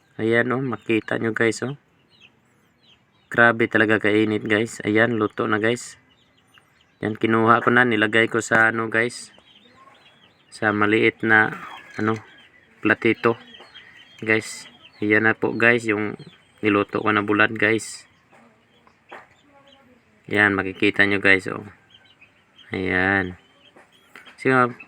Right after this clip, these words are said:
tikman natin, guys, kung luto na ba talaga. Ayan, tinikman ko, guys. Ayan, guys. Kung legit nga ba. Ayan, guys. Hmm. Sarap niyan, guys, oh.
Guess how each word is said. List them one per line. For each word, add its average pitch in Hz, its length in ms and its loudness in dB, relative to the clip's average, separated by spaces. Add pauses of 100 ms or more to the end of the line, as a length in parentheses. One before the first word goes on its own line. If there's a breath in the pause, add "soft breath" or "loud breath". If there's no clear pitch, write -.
(200)
tikman 131 400 0
natin, 113 320 2
guys, 120 400 2
kung 110 400 -2
luto 113 400 2
na 113 80 0
ba 107 80 2
talaga. 104 480 2 (1300)
Ayan, 101 240 0
tinikman 110 560 0
ko, 110 80 -2
guys. 107 480 0 (1800)
Ayan, 107 240 -2
guys. 104 320 2 (1400)
Kung 110 160 -6
legit 113 400 2
nga 110 80 -2
ba. 123 240 -6 (960)
Ayan, 107 400 0
guys. 101 240 -2 (480)
Hmm. 135 320 4 (720)
Sarap 131 320 2
niyan, 147 240 4
guys, 165 240 4
oh. 170 160 -2